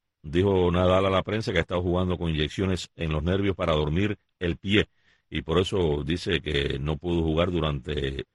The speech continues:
las últimas dos semanas antes de este evento, y, y, y bueno, el médico tuvo que ponerle muchas inyecciones anestésicas en los nervios para que pudiera jugar. Es increíble que estar en esa forma física,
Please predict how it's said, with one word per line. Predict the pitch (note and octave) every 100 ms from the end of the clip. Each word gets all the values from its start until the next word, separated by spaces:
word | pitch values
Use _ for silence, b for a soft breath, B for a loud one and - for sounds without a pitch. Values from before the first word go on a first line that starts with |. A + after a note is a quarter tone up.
| _ _ -
las | D2+ -
últimas | F2+ F2+ D#2+ D2+ - _
dos | C#2+ C2 E2+
semanas | - F2 F2+ E2
antes | E2+
de | G2
este | F#2+ F#2+
evento, | G#2 G2+ B2 _ _ _ _
y, | - A#2 C#3+ A#2
y, | F#2+
y | G#2
bueno, | F#2 G2+ G#2+ E2
el | E2
médico | E2 G2+ G2+ G2+ - _ _ _ _
tuvo | F#2+ G2
que | F2
ponerle | F2+ F#2 F2+
muchas | E2+ F#2+ G#2 -
inyecciones | G2+ F2+ - F#2+ F#2 F2 - _ _ _
anestésicas | F2 E2 - F#2+ F#2 F2+ F2 -
en | - D#2
los | D2+
nervios | F2 F#2+ G2+ E2+
para | E2+ D2+
que | - C#2+
pudiera | D2+ D2+ F2 E2
jugar. | D#2 D2 C#2 - _ _ _ -
Es | A2
increíble | D3 C3+ D3 E3+ E3
que | C3+ G#2 E2 C#2+ B1 _ _ _ -
estar | D#2+ - G2
en | G#2+
esa | A2+ -
forma | F#2+ A2 G#2+ F#2
física, | - B2+ C#3+ B2 D3+